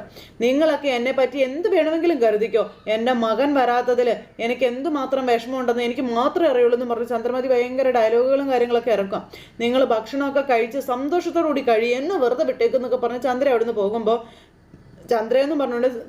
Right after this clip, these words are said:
രവിയേട്ടൻ പിന്നാലെ ചെയ്യില്ല, ചുമ്മാ വാലെ തൂങ്ങി ചെല്ലുക കേട്ടോ.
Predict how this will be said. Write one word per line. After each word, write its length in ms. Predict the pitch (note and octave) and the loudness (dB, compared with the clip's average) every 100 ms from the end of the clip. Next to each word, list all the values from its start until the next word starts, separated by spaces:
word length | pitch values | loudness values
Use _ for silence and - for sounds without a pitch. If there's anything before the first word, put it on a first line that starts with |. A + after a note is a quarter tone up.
| - | 0
രവിയേട്ടൻ 380 | C4 C#4+ C#4+ C4+ | 2 2 0 0
പിന്നാലെ 340 | A3+ A3+ B3+ | -2 0 2
ചെയ്യില്ല, 220 | A#3+ G#3 | 2 2
ചുമ്മാ 280 | G3 G#3+ B3+ | 0 -2 -2
വാലെ 260 | C#4+ A3+ B3+ | 0 2 2
തൂങ്ങി 240 | B3+ B3+ | 0 -4
ചെല്ലുക 340 | C4 G#3+ A#3+ A3+ | 0 0 2 0
കേട്ടോ. 200 | F#3+ | 0